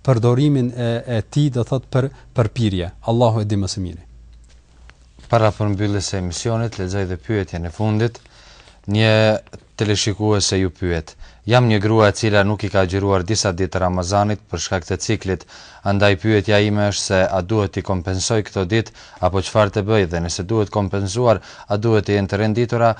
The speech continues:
Speaker 2: apo bën t'i agjeroj të ndara?"
Speaker 1: Për sa i përket, e, kompenzimit të agjerimit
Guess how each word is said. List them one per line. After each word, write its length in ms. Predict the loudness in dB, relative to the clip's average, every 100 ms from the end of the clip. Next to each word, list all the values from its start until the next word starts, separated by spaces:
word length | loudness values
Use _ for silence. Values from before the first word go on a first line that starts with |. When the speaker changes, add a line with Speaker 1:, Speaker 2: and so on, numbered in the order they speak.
| -8 -4
Speaker 2:
apo 300 | -2 0 -2
bën 240 | 0 -2
t'i 100 | -2
agjeroj 400 | -4 -2 -4 -6
të 160 | -6 -6
ndara?" 280 | -6 -10 -14 -20 _ _ -20 _ _ _ _ _ _ _ _ _ _ -20 _
Speaker 1:
Për 120 | 2 4
sa 160 | 6
i 80 | 6
përket, 400 | 4 4 2 2
e, 440 | 0 2 0 -6
kompenzimit 800 | 0 2 4 4 4 4 4 4
të 80 | 2
agjerimit 640 | 2 4 4 4 2 0